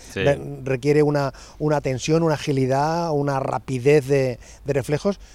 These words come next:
Speaker 2: Todo eso te ayuda a la hora de plantearte y de ejecutar tus historias, mm,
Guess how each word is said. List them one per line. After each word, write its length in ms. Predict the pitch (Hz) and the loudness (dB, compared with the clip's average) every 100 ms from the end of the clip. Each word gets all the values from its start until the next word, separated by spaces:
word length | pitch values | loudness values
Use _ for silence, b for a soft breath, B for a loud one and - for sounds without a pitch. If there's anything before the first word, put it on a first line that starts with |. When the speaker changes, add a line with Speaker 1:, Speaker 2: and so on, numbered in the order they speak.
| b - | b 0
Speaker 2:
Todo 180 | 180 | 4
eso 160 | 208 233 | 4 2
te 120 | 180 | 2
ayuda 300 | 143 196 151 | 2 2 2
a 20 | |
la 100 | 131 | 2
hora 160 | 131 135 | 2 0
de 80 | 131 | 0
plantearte 720 | 139 131 120 135 131 120 131 | -2 -2 -2 -2 -2 -2 -2
y 140 | 131 | -2
de 160 | 127 131 | 0 -2
ejecutar 520 | 123 135 123 - 131 | -2 -4 -4 -2 -2
tus 220 | - 123 | -4 -6
historias, 600 | 113 - 143 127 131 131 B B B - | -6 -2 -2 2 0 0 B B B -14
mm, 140 | 127 | -12